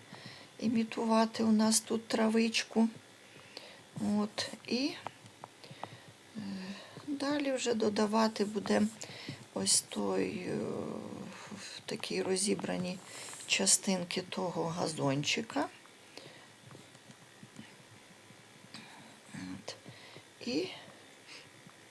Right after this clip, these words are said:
далі вже будемо приклеювати курчаток наших. Спочатку ми хотіли там ще й мишеня, але вирішили, що все-таки мишеня з курчатками якось не дуже грає.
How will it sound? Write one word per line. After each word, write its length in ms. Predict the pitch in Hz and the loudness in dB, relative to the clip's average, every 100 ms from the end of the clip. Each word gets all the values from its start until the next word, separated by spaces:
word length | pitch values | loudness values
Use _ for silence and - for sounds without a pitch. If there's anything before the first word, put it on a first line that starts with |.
| - - - - - - - - | -20 -20 -20 -20 -20 -20 -20 -12
далі 380 | 262 262 339 339 | -10 -6 -4 -2
вже 200 | 285 262 | -2 -2
будемо 420 | 262 226 220 262 302 - - - - - - - - - - - - - - - - - - - - - | -2 0 2 2 0 -6 -20 -20 -20 -20 -20 -20 -20 -20 -20 -20 -20 -20 -20 -20 -20 -20 -20 -20 -20 -12
приклеювати 960 | - 208 - 196 240 247 240 240 - 240 - - - - - - - - - | -6 -6 -2 2 4 2 2 0 0 -6 -6 -14 -16 -20 -18 -16 -16 -18 -16
курчаток 840 | - 294 233 - 151 147 - - 277 | -6 -6 0 2 2 0 0 0 2
наших. 480 | 262 285 - 285 | 2 4 4 4
Спочатку 540 | - - 226 220 220 214 | -2 -2 2 0 0 2
ми 140 | 214 | 2
хотіли 440 | 214 220 - 202 - | 2 -4 0 0 0
там 260 | - 196 | 0 0
ще 180 | - - | 2 2
й 40 | |
мишеня, 540 | 202 214 - 277 311 320 | 2 2 2 0 0 2
але 160 | - 226 | 2 0
вирішили, 580 | 240 - - - - | 0 0 4 4 4
що 160 | 220 - | 0 -4
все-таки 440 | - - - - | -4 -4 -6 -4
мишеня 400 | 208 226 - - | 0 0 2 2
з 80 | 208 | 2
курчатками 720 | - 110 - 143 - 160 170 | 0 -2 2 0 0 0 2
якось 340 | 165 - - - | 2 2 2 2
не 100 | 165 | 0
дуже 340 | 160 - 156 | 2 8 8
грає. 340 | 127 - - | 10 8 6